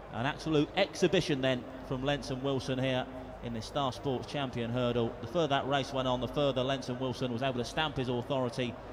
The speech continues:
on the contest. Four beats six, Lenson Wilson beats Razzle Dazzle Star. The rest nowhere. And once again, just two spots off the track record.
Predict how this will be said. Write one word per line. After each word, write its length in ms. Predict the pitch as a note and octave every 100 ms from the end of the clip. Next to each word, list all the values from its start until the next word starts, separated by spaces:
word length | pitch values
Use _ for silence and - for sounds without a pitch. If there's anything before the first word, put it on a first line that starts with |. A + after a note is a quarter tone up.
| - -
on 160 | D3
the 80 | B2
contest. 640 | - C3+ B2+ C3+ A#2 A2+ -
Four 160 | E3+
beats 280 | D3 C3+ -
six, 320 | - D#3 -
Lenson 320 | C#3+ C#3+ C3+
Wilson 280 | C#3+ C3+ C3
beats 200 | A#2 B2
Razzle 280 | C3+ C#3+ B2
Dazzle 340 | C3 B2+ A2+
Star. 400 | A2 C#3 A#2+ A#2 A2+ - - - -
The 140 | B2 A#2+
rest 400 | C#3+ D3 C3+ - -
nowhere. 500 | C3 C3+ B2 A#2 A#2
And 80 | A#2+
once 220 | D3 B2
again, 260 | B2+ C3 A#2+
just 160 | A2+
two 160 | - D#3+
spots 380 | - D3+ - D#3+
off 120 | C3+
the 60 |
track 240 | A#2 B2 A#2
record. 480 | A#2+ A#2+ B2 A2